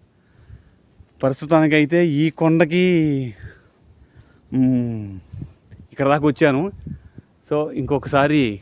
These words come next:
వస్తాను, ఆ కొండకి వెళ్తాను. అంటే ఎక్కువ వీడియో లెంత్ అయిపోయినా కానీ మన వాళ్ళకి చూడడం ఇంట్రెస్ట్ ఉండదు అనమాట, నచ్చదు అనమాట. మనం, మన వాళ్ళు ఎవరైనా కామెంట్ పెట్టినా సరే మిగతా కొండ చూడడానికి, మిగతా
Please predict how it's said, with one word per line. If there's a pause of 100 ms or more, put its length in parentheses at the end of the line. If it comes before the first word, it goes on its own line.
(800)
వస్తాను, (760)
ఆ (120)
కొండకి
వెళ్తాను. (840)
అంటే (220)
ఎక్కువ (340)
వీడియో (100)
లెంత్
అయిపోయినా
కానీ (180)
మన
వాళ్ళకి (220)
చూడడం (160)
ఇంట్రెస్ట్
ఉండదు
అనమాట, (120)
నచ్చదు
అనమాట. (540)
మనం, (140)
మన
వాళ్ళు
ఎవరైనా (120)
కామెంట్
పెట్టినా
సరే (640)
మిగతా (580)
కొండ (100)
చూడడానికి, (100)
మిగతా